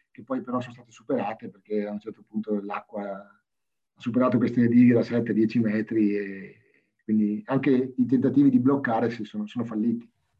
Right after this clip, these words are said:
E a quel punto si, si è adattato, ecco, l'uomo. Ehm, detto questo, chiaramente, allora, queste, questi, questi,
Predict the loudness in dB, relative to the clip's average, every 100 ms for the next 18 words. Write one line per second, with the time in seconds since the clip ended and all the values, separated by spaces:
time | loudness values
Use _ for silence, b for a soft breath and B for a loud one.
0 | _ _ -6 -4 0 0 2 2 2 0
1 | 0 -4 -10 -18 -6 -2 -2 -2 -4 -4
2 | -2 -4 -4 -4 -4 -4 -6 -16 _ _
3 | _ _ _ _ _ _ _ -8 -6 -6
4 | -6 -8 -10 -12 -12 -14 -18 -20 _ _
5 | _ _ _ _ _ _ _ _ -6 -2
6 | 0 0 0 -2 -2 0 2 4 4 2
7 | 0 -2 -6 0 2 2 0 -4 -4 -2
8 | -2 -2 -2 -2 2 2 0 -4 -2 2
9 | 2 2 0 0 0 -2